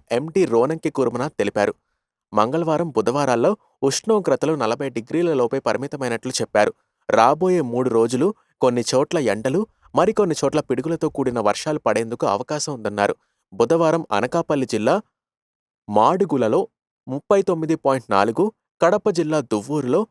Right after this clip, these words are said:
ముప్పై ఎనిమిది పాయింట్ తొమ్మిది డిగ్రీల ఉష్ణోగ్రతలు నమోదయ్యాయి. కాస్త విచిత్రమైన వాతావరణం అంచనాలు ఉన్నాయని,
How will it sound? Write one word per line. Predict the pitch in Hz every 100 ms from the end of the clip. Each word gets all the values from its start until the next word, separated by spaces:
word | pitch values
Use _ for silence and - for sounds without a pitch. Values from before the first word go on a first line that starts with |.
| _ -
ముప్పై | 147 - 208
ఎనిమిది | 190 175 160
పాయింట్ | - 131 131
తొమ్మిది | 117 110 156
డిగ్రీల | 127 113 143 165
ఉష్ణోగ్రతలు | 117 - 131 131 113 135
నమోదయ్యాయి. | 117 107 110 110 107 101 - _ _ _ _ _ -
కాస్త | 165 170 170
విచిత్రమైన | 120 180 185 202 196 185
వాతావరణం | 110 110 135 151 120 139 135
అంచనాలు | 104 - 160 151
ఉన్నాయని, | 110 104 120 117 190